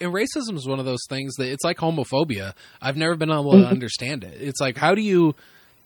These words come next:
Speaker 1: how do you dislike an entire group of people just because of reasons? It's like, no, there's the pe-, people are individuals, and, and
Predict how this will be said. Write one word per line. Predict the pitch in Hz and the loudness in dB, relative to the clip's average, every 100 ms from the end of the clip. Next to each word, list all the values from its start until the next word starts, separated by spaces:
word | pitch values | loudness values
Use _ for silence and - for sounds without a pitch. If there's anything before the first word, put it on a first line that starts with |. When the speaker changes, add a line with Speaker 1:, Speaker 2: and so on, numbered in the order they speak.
| - | -2
Speaker 1:
how | 156 | 2
do | 208 | 2
you | 202 | 2
dislike | 139 147 160 - 147 151 | 0 0 0 2 2 2
an | 131 117 | 0 -2
entire | 117 110 - 143 135 | -4 -4 0 2 2
group | 104 139 - | 4 4 4
of | 113 | 0
people | - 135 - 110 | 0 0 0 0
just | 98 117 - - _ _ | 0 -2 -4 -8 _ _
because | 120 - 139 117 | 0 6 6 6
of | 104 | 6
reasons? | 123 113 98 82 80 - - - - _ 135 | 6 6 2 -2 -8 -12 -14 -20 -20 _ -6
It's | 135 | -2
like, | 156 151 | -2 -2
no, | 202 233 | 2 4
there's | 131 151 - - | 6 4 2 -8
the | 151 156 | -8 -8
pe-, | - 196 - _ | -2 -4 -4 _
people | - 226 285 | 0 4 4
are | 196 | 4
individuals, | - 165 156 120 165 120 87 90 | 2 2 2 4 2 0 -4 -6
and, | 143 160 | -4 -4
and | 165 151 139 | -2 -4 -6